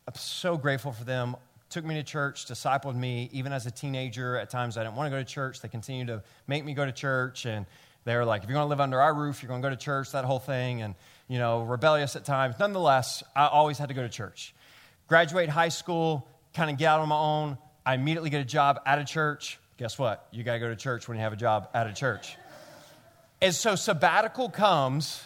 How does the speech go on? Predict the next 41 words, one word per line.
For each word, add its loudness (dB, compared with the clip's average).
at 2
thirty-three 2
years 0
old, 2
and -2
the -6
first -4
time 0
I'm -2
like, -4
"I -6
ain't -6
gotta -4
go -8
to -16
church." -16
First 4
time 6
in 4
my 2
life, -2
I 2
get -2
a -4
choice. -10
I 2
ain't -2
gotta 2
go -2
to -2
church. -10
I 2
went 2
to -8
church. -6
Sometimes -4
I -4
didn't -6
go 0
to -4
church, -8